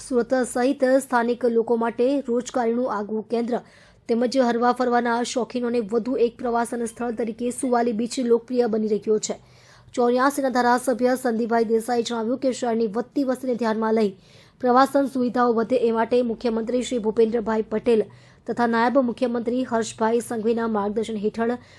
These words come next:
સુવાલી બીચનો પ્રવાસન સ્થળ તરીકે વિકાસ કરવા સરકાર તત્પર છે,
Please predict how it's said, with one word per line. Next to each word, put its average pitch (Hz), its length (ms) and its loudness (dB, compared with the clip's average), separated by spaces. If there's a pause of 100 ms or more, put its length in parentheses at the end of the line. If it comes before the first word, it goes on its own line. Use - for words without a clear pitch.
(240)
સુવાલી 262 400 4
બીચનો 247 320 -2
પ્રવાસન 247 520 0
સ્થળ 247 240 -6
તરીકે 233 340 -4
વિકાસ 233 440 -4
કરવા 240 320 -2
સરકાર 240 600 -4
તત્પર 214 320 -8
છે, - 200 -12